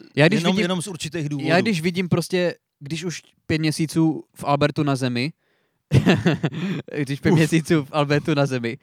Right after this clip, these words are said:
Speaker 1: jsou prostě samolepky dva metry a stopnou si kolem tebe čtyři lidi třeba jako deset centimetrů od tebe. Já prostě chápu, proč někdo někoho
Speaker 2: Hmm.
Speaker 1: je schopnej ubodat.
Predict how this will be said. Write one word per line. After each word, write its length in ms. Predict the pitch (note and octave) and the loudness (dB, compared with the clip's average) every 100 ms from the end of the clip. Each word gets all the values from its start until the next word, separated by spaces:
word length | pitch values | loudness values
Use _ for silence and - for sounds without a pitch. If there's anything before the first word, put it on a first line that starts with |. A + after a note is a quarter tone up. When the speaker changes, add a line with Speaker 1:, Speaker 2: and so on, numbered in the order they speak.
| _ _ _ | _ _ _
Speaker 1:
jsou 160 | - D3 | 2 4
prostě 300 | C#3+ - D#3 | 2 -2 -4
samolepky 500 | D3+ C#3 C#3 - C#3+ | -2 0 0 -2 -4
dva 200 | C3 C#3+ | 0 0
metry 420 | C#3 - A2+ D#3 _ _ _ _ _ _ _ | 0 -2 -2 -4 _ _ _ _ _ _ _
a 80 | C3+ | -10
stopnou 380 | - C#3 C#3+ C#3 | -4 -4 -2 -4
si 140 | D3 | -4
kolem 240 | C3+ C3 B2+ | -4 -4 -4
tebe 180 | C3 B2+ | -6 -6
čtyři 320 | - C3 C3 | -6 -4 -2
lidi 220 | B2 A#2+ | -4 -6
třeba 160 | - A#2+ | -4 -6
jako 160 | A#2+ | -4
deset 260 | A#2+ A#2 B2 | -8 -8 -10
centimetrů 400 | A#2 A#2+ A2+ A#2+ | -8 -6 -4 -4
od 80 | A2+ | -6
tebe. 160 | A#2+ - | -8 -6
Já 140 | C#3 | -8
prostě 260 | - - D#3+ - | -8 -10 -10 -10
chápu, 300 | - D3+ C#3+ | -8 -8 -8
proč 240 | - A#2 A#2+ | -10 -10 -8
někdo 200 | A2+ A#2 | -8 -8
někoho 300 | A2 A2+ A2 | -8 -8 -8
Speaker 2:
Hmm. 100 | - - G#2+ | -10 -14 -16
Speaker 1:
je 80 | |
schopnej 280 | - - - - | -14 -12 -12 -12
ubodat. 380 | A2 G#2+ F#2+ | -10 -10 -10